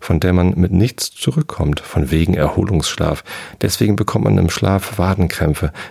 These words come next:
Deswegen hat man morgens dieses klebrige Zeug in den Augen, getrockneter Traumseifenschaum. Und von den erschöpfenden Tauchgängen durch die Planeten, äh, von den erschöpfenden Tauchgängen durch die Planeten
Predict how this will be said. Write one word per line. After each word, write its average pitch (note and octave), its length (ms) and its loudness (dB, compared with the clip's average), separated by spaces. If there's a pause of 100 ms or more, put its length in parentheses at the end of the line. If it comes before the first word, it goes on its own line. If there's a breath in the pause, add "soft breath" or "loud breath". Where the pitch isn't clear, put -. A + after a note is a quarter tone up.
Deswegen F#2 480 2
hat F2+ 120 -2
man E2+ 160 2
morgens G2 520 2 (300 loud breath)
dieses F#2+ 280 -2
klebrige F2+ 460 0
Zeug G#2+ 320 -2
in D#2+ 80 2
den D2 120 2
Augen, C#2+ 320 0 (120)
getrockneter - 680 -2
Traumseifenschaum. D#2 1080 0 (440 loud breath)
Und D#2+ 380 0 (260)
von - 240 0
den E2 360 2
erschöpfenden E2+ 540 0
Tauchgängen G#2 640 0 (440 loud breath)
durch - 140 0
die - 100 -4
Planeten, F2 600 0 (140)
äh, E2+ 200 0
von G2 160 0
den G2+ 140 4
erschöpfenden F#2 480 0
Tauchgängen G2+ 580 0 (240 loud breath)
durch - 120 -4
die G2+ 100 -2
Planeten E2 580 2